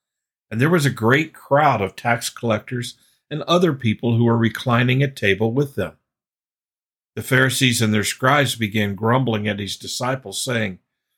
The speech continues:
'Why do you eat and drink with tax collectors and sinners?' And Jesus answered and said to them, 'It is not those who are well who need a physician,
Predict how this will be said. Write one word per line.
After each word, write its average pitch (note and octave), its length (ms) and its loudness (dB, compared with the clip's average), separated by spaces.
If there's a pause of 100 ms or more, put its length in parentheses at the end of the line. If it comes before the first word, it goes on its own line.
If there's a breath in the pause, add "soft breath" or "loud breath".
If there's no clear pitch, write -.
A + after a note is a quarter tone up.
(180)
'Why F3+ 220 2
do D#4+ 60 0
you B3+ 220 2
eat F#3+ 200 0
and B2 120 -2
drink B2+ 320 0
with - 160 -6
tax A#2+ 320 -6
collectors G#2+ 560 -6
and F2+ 100 -16
sinners?' G2 540 -10 (800)
And A2 140 -4
Jesus A#2 460 2
answered A2 340 0
and G2+ 100 -8
said C3 260 0
to G2+ 80 -4
them, F2 260 -10 (1040)
'It C3+ 120 2
is C3+ 200 2
not D3 240 2
those C#3+ 260 2
who B2+ 140 2
are G#2+ 100 2
well C3 300 2
who G2+ 160 -4
need G#2 180 -2
a F#2+ 60 -6
physician, G2 640 -4